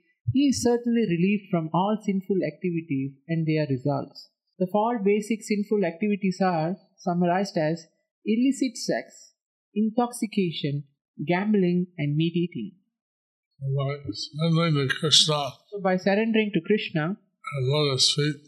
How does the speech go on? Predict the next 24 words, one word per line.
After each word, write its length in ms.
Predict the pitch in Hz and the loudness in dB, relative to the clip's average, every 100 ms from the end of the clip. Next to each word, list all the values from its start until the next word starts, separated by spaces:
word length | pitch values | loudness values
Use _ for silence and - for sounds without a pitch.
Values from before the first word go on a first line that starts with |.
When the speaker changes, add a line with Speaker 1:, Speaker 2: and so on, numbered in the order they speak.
| - | 2
Speaker 1:
to 60 | |
his 160 | 180 180 180 | 4 4 2
lotus 440 | 202 226 226 - | 2 0 -2 -2
feet, 340 | 160 147 143 _ _ | -2 0 -2 _ _
Speaker 2:
one 300 | _ 147 147 | _ -2 0
is 240 | 135 127 127 147 | 0 2 2 2
immediately 720 | 147 151 147 160 156 147 _ _ _ _ _ _ _ _ _ _ _ _ - | 2 2 0 0 -4 -8 _ _ _ _ _ _ _ _ _ _ _ _ -4
forgiven 460 | 123 139 139 139 | 0 4 4 2
from 100 | 131 | 0
all 560 | 135 135 135 156 151 147 | -2 0 2 2 2 2
the 140 | 127 - - - _ _ _ _ _ _ _ - | 0 -6 -16 -18 _ _ _ _ _ _ _ -2
types 320 | 147 156 123 | 0 0 0
of 160 | 127 110 | 0 4
sin. 360 | - 139 135 - - _ _ | 4 4 -2 -8 -20 _ _
Speaker 1:
one 300 | 170 214 233 | 2 4 4
is 240 | 214 196 - _ _ | 4 2 -4 _ _
immediately 720 | 214 233 320 330 285 254 220 220 | 0 2 2 2 2 2 0 2
forgiven 520 | 185 185 226 185 180 | 0 2 2 2 0
from 260 | 175 160 160 - | 0 0 -2 -2
all 200 | 160 202 | 0 2
the 80 | 202 | 0
types 300 | 190 165 165 | 0 0 0
of 120 | 160 135 | -4 -2
sins. 440 | 147 127 110 | -2 -2 -6